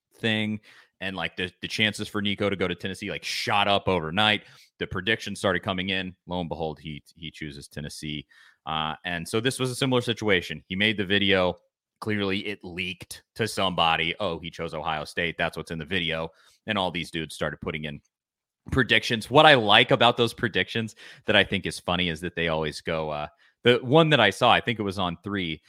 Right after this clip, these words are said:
they said it was with a fifty percent c-, uh, confidence. Fifty percent confidence. Okay, th-, this, you know, it comes from, this news comes from the video that the kid made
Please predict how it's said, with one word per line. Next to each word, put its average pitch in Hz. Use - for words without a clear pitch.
they 95
said 117
it -
was 104
with 101
a 80
fifty 90
percent -
c-, -
uh, 87
confidence. -
Fifty 190
percent 92
confidence. 67
Okay, 65
th-, 101
this, 117
you 131
know, 90
it 135
comes 139
from, 95
this 143
news 202
comes 165
from 147
the 113
video 110
that 92
the 87
kid 90
made 73